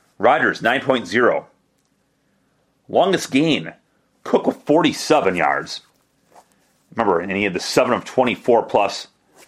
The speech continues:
Rodgers' longest catch was twenty-two. Rodgers did beat him on touchdowns, two to one. You know, these, these, my, the drops that come with are from Stats. And Stats had Rodgers with one. And I'm thinking, man, they're, they're awfully kind graders over at Stats. I can remember,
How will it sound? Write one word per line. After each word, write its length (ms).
Rodgers' 460
longest 320
catch 140
was 120
twenty-two. 800
Rodgers 240
did 120
beat 120
him 40
on 120
touchdowns, 520
two 140
to 60
one. 380
You 80
know, 60
these, 180
these, 160
my, 220
the 140
drops 240
that 80
come 160
with 120
are 80
from 160
Stats. 640
And 100
Stats 340
had 160
Rodgers 260
with 140
one. 400
And 320
I'm 80
thinking, 340
man, 280
they're, 140
they're 400
awfully 320
kind 340
graders 320
over 200
at 60
Stats. 400
I 40
can 140
remember, 400